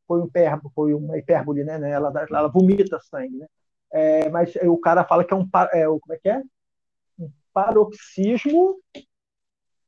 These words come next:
salutar. É, é, Bolsonaro deve ser um paroxismo salutar, então, né?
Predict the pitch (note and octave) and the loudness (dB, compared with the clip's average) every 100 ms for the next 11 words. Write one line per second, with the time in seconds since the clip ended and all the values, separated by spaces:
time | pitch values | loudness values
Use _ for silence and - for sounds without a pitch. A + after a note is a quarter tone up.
0 | _ _ _ _ _ _ _ _ _ _ | _ _ _ _ _ _ _ _ _ _
1 | - A#3+ C4 - F#3+ G#3 - - _ _ | 0 2 2 2 2 2 0 -12 _ _
2 | _ _ _ _ _ _ _ _ _ _ | _ _ _ _ _ _ _ _ _ _
3 | _ - - _ _ _ _ _ F3+ F3 | _ -20 -20 _ _ _ _ _ -6 -6
4 | F#3 - G3 G3+ G3 C4+ D4+ B3+ A3 A#3 | -6 -8 -2 2 2 2 2 2 2 4
5 | C#4 C#4 G4+ G4+ A#3+ G#3+ - G#3+ E3+ G#3 | 2 0 -2 0 2 0 0 -2 -2 0
6 | F3 D3+ F3 D#3+ D3+ - D#3 E3+ | 0 0 0 0 -2 -4 -4 -6